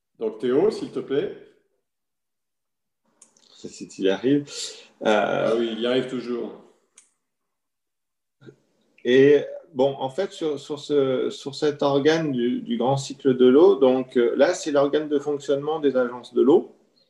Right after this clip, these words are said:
Speaker 2: Bon, il y a plusieurs millefeuilles, hein, mais pour essayer de schématiser et de comprendre, euh, sur l'agence de l'eau, euh, on a ce qu'on appelle, euh, les, les, les petits parlements de l'eau. Enfin, les parlements de l'eau, c'est, euh, des représentants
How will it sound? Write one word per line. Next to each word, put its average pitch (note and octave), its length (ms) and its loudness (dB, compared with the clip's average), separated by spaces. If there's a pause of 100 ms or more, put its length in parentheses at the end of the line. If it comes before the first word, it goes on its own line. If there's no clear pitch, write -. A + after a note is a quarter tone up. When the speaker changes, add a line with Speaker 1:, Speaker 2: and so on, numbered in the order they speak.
(540)
Speaker 2:
Bon, A#2+ 100 4
il C3+ 60 6
y - 20 8
a B2+ 60 2
plusieurs F3+ 320 0
millefeuilles, F3 520 2
hein, C#3+ 300 -4
mais C3 180 -4
pour C#3 200 -2
essayer D3 240 -6
de C3+ 60 -16
schématiser C#3+ 680 -4
et C#3 60 -4
de C#3 60 -18
comprendre, C#3 800 -4 (760)
euh, A#2 540 0
sur D3 180 -8
l'agence C#3+ 400 -4
de D3 80 -2
l'eau, G3 560 2 (100)
euh, C3 380 -2
on C#3 160 -6
a E3+ 80 -6
ce - 80 -16
qu'on D3 100 -8
appelle, C#3 340 0
euh, A#2 280 0
les, A2 160 -4
les, A2+ 240 -6
les A2+ 160 -4
petits C#3 340 -10
parlements C3 540 -2
de A#2 120 -2
l'eau. F3 400 2 (140)
Enfin, G#2+ 160 -14
les G#2+ 80 -8
parlements B2 460 -6
de A#2+ 80 0
l'eau, D#3 200 0
c'est, E3+ 600 0 (100)
euh, B2+ 320 -2
des C#3+ 80 0
représentants D#3+ 960 -4